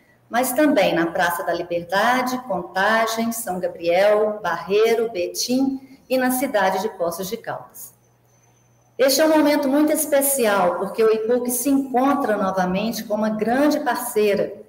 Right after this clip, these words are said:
o Grupo Stellantis, uma parceria de mais de vinte e cinco anos com uma empresa que reconhece na puc Minas uma instituição ágil e competente, e a puc Minas, que reconhece na Stellantis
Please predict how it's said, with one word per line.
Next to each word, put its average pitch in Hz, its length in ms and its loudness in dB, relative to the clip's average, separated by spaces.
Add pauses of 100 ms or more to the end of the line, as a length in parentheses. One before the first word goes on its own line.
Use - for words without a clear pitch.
(120)
o 208 120 -8
Grupo 247 440 -4
Stellantis, 220 840 0 (560)
uma 240 220 0
parceria 247 600 2
de 220 120 -4
mais 240 300 -2
de 233 80 -2
vinte 269 240 0
e - 40 -4
cinco 269 380 0
anos 220 640 0
com 226 140 -4
uma 247 160 0
empresa 226 500 0
que 214 140 -6
reconhece 196 720 -2
na 240 100 -2
puc 226 300 -4
Minas 240 520 -2 (320)
uma 220 160 -4
instituição 214 720 -4
ágil 226 460 2
e 214 60 0
competente, 190 1000 -6 (240)
e 285 120 0
a 302 100 4
puc 302 300 0
Minas, 226 420 0
que 208 100 -6
reconhece 202 680 -2
na 190 80 -4
Stellantis 226 760 0